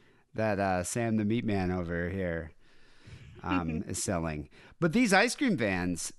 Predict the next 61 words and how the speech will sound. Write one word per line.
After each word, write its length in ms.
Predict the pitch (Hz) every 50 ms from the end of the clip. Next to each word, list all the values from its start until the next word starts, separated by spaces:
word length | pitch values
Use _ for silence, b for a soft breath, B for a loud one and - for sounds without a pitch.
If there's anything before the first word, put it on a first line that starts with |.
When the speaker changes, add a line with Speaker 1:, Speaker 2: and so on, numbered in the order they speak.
| - -
Speaker 1:
people, 300 | 101 160 190 - 220 220
you 100 | 208 185
know, 80 | 170 151
people 240 | 127 170 - - 190
that 80 | 170 135
drove 140 | 160 170
these 160 | 160 143 120 135
ice 160 | 147 180 -
cream 220 | - 160 135 117
vans 400 | 101 107 104 101 101 98 95 95
with 140 | 107 113 98
the, 260 | - 117 110 107 104 101
uh, 200 | 98 95 92 92
you 160 | - - 127
know, 140 | 104 90 90
like, 220 | 90 90 92 87
the 160 | - 90 90 87
traveling 500 | - - - 127 117 120 - 127 123 110
shops 440 | - - - 135 143 175 - -
here 180 | - 131 113 110
could 180 | - 131 123 135
earn 260 | 131 135 147 165 160
up 160 | 139 120 -
to 240 | - - 131 120 113
two 220 | 104 - - 156 139
hundred 300 | 139 139 127 123 104 -
pounds 340 | - 123 123 123 123 113
per 180 | - - - 120
week. 580 | 107 92 110 131 143 147 - - - - - - _ - - _ _ _ - -
It's 80 | - -
kind 200 | - - 220 214
of 60 | 208
a 20 |
lot 120 | 196 180 156
of 60 | 131
money, 500 | 117 117 131 160 208 185 123 92 82 85
I 20 | 82
mean, 140 | 87 92
Speaker 2:
Wow. 640 | 92 196 214 262 330 359 302 214 185 175 160 170 180 - -
Speaker 1:
at 160 | 110 107 -
Speaker 2:
In 80 | - 262
Speaker 1:
that, 80 | 254
Speaker 2:
the 80 | 254 262 254 - -
Speaker 1:
at 140 | 440 -
that 180 | - - 196 -
Speaker 2:
sixties, 0 |
Speaker 1:
period. 380 | 185 208 190 180 175 170 78 -
Speaker 2:
in 100 | 202 233
the 80 | 233 226
seventies 680 | - - 247 247 330 370 320 - - 151 160 160 175
and 220 | 185 165 165 170 - - _ _ -
Speaker 1:
Yeah, 160 | 208 - -
late 240 | 135 135 139 135 -
Speaker 2:
eighties, 20 |
it 0 |
Speaker 1:
seventies, 380 | - 151 143 139 143 139 131 131
Speaker 2:
sure 80 | 139 139
Speaker 1:
early 180 | - - - -
Speaker 2:
is. 80 | 147 -
Speaker 1:
eighties. 400 | 156 117 87 78 78 - - - b b b b b b b b b
So 400 | - - 180 175 175 160 151 -